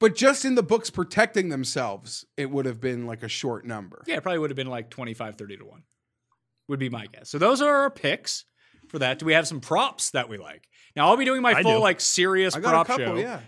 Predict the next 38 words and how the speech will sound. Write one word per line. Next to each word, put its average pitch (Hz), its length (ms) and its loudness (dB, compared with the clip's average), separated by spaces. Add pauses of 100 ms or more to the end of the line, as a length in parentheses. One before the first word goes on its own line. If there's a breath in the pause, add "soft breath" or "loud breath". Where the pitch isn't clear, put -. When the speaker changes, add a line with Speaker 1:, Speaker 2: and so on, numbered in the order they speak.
Speaker 2:
at 147 160 0
the 151 140 0
end 147 140 2
of 143 60 0
the 135 100 -2
week, 120 380 -10 (420)
but 131 140 2
I 135 60 2
wanna 156 480 -4
talk 170 240 -8
to 190 80 -12
you 294 100 -8
guys 120 220 -8
about 101 240 -20
this - 140 -16
stuff, 85 300 -16
see 156 120 -12
what 175 100 -14
we 185 60 -14
can, 185 160 -16
uh, 185 160 -12
figure 214 280 -12
out 330 140 -10
here. 98 220 -18 (440)
Do 151 80 -6
you 143 40 2
have 143 80 0
a 135 40 -8
first 135 260 -6
touchdown 196 360 -10
guy? 330 200 -10 (1120 soft breath)
Speaker 1:
We 196 160 -2
haven't 247 420 2
fully 220 400 2
broken 208 420 2
that 190 220 -2
down 180 300 0
yet. 190 420 -2